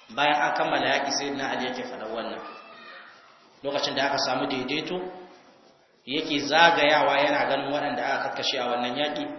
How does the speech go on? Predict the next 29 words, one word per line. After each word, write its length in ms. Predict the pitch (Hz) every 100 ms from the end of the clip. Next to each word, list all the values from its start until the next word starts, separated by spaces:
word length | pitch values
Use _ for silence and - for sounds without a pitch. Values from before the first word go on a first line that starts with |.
| - - - - -
kwatsam 240 | 147 147
sai 160 | - 139
ya 40 | 131
ga 60 | 127
gawar 320 | 135 135 131
Talha, 320 | 147 147 135
Allah 160 | 139 131 127
ya 40 |
ƙara 260 | 143 127 131
mishi 220 | - 123
yadda, 240 | 120 135 139
a 220 | 127 120
yashi 180 | 117 135
a 80 | 120
kan 120 | 117
ƙasa. 240 | 107 - 101 - - - _ _ _ _ _ _ _ _ _ _ _ - - _ _
Sayyidina 340 | - 131 127 135
Ali, 180 | 127 139
Allah 240 | 135 139 123
ya 80 | 120
ƙara 220 | 139 131
mishi 220 | 135 127
yadda, 200 | 123 135
sai 220 | 131 143
ya 100 | 135
matsa 320 | 139 143 139 156
inda 200 | 139 123
gawar 320 | 139 143 135
take, 300 | - 143 143